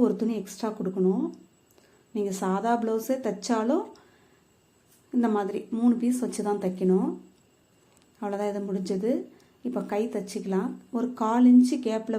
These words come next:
வந்து இந்த மாதிரி வச்சு தையலை ஓட்டிக்கலாம். இந்த கை தைக்கும் பொழுது மட்டும் ரெண்டு கையும் ஒண்ணாவே அப்படியே தச்சிடுங்க, ஒவ்வொரு கையா முடிக்கிறத விட. ஏன்னா ஞாபகம் மறதி ஆயிடும். இப்போ பாருங்க, முன் கை ஃபர்ஸ்ட் வருதுங்களா, அதோட சேர்ந்து அப்படியே ஜாயின் ஆகணும்.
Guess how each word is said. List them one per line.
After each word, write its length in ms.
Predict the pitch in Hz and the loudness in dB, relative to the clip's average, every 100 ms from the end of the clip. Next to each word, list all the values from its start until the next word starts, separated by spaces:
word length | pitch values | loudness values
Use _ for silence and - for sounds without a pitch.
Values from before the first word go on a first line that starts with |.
| 196 | -4
வந்து 200 | 196 294 277 | -2 2 6
இந்த 120 | 240 208 | 6 4
மாதிரி 220 | 202 214 | -2 -4
வச்சு 280 | 202 190 302 359 - - _ _ _ _ - | -4 -4 -4 -4 -6 -20 _ _ _ _ -2
தையலை 300 | 220 208 202 190 | 0 2 0 -2
ஓட்டிக்கலாம். 540 | 190 190 185 185 208 311 - - _ _ _ _ - - | -2 -4 0 0 2 -2 -6 -14 _ _ _ _ -20 -2
இந்த 100 | 247 240 | 0 2
கை 100 | 233 302 302 | 2 2 2
தைக்கும் 300 | 247 262 247 | 2 6 6
பொழுது 180 | 226 214 | 6 2
மட்டும் 240 | 208 254 247 | 0 2 2
ரெண்டு 240 | 220 233 254 247 | 4 2 2 2
கையும் 280 | 226 285 - 208 | 2 0 -2 -4
ஒண்ணாவே 300 | 208 226 240 | -4 2 2
அப்படியே 220 | 190 208 240 202 | 4 2 0 -2
தச்சிடுங்க, 360 | 185 226 208 202 | -4 -4 -2 -2
ஒவ்வொரு 200 | 196 233 240 | -2 -2 0
கையா 180 | 214 220 | 0 0
முடிக்கிறத 380 | 196 185 208 196 196 | -4 -4 -4 -2 -2
விட. 120 | 220 214 | -2 -2
ஏன்னா 120 | 214 208 | -2 -2
ஞாபகம் 420 | 214 240 240 214 | -2 -2 -2 -2
மறதி 260 | 190 190 208 | -2 -2 -2
ஆயிடும். 280 | 196 196 269 - - | -2 -2 -4 -6 -16
இப்போ 140 | - 254 | -12 0
பாருங்க, 220 | 208 208 202 | 0 2 -2
முன் 160 | 214 233 | -2 0
கை 80 | 240 233 | 0 0
ஃபர்ஸ்ட் 280 | 214 - - - - _ | -4 -6 -14 -20 -20 _
வருதுங்களா, 360 | 208 196 220 214 | -2 0 0 0
அதோட 240 | 208 240 254 254 | 2 4 4 2
சேர்ந்து 280 | 226 240 233 185 | 2 2 2 0
அப்படியே 280 | 196 226 254 233 | 0 2 2 2
ஜாயின் 260 | 202 202 | 0 -2
ஆகணும். 300 | 185 190 185 | 0 2 2